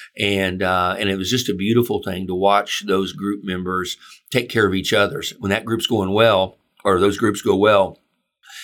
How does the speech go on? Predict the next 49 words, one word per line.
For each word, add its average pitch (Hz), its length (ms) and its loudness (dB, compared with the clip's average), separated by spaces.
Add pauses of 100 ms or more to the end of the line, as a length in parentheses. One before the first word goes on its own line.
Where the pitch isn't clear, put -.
(140)
it's 101 200 0
the 92 260 2
participants 104 640 -2
taking 101 280 -4
care 90 180 -2
of 85 80 -4
each 92 180 -6
other 98 260 4
in 85 60 -2
a 85 60 -4
lot 85 180 -2
of 87 100 -8
ways. 90 480 -4 (380)
And 104 220 2
then, 101 80 2
of 92 80 -2
course, 101 320 2
Strength 117 260 -2
and 101 120 -8
Serenity. 113 600 0 (800)
And 101 160 2
I 95 60 2
know 101 100 0
you 101 160 0
always 92 220 0
tease 120 260 0
me 101 140 -6
about 92 420 -4
how 101 160 0
we 92 300 -4 (100)
got 107 300 0
you 87 240 -6 (220)
into 98 260 0
that 90 260 0
leader, 113 260 2
uh, 101 160 2 (140)
<laughs> - 140 -12
into 127 220 2
that 113 260 2
leadership, 117 440 2
that 104 200 4
support 113 320 2
group. 98 300 2 (200)
But 123 200 6
we 123 140 6
knew, 135 640 4 (260)
Trish, 113 260 2
we 117 140 2
knew 107 600 2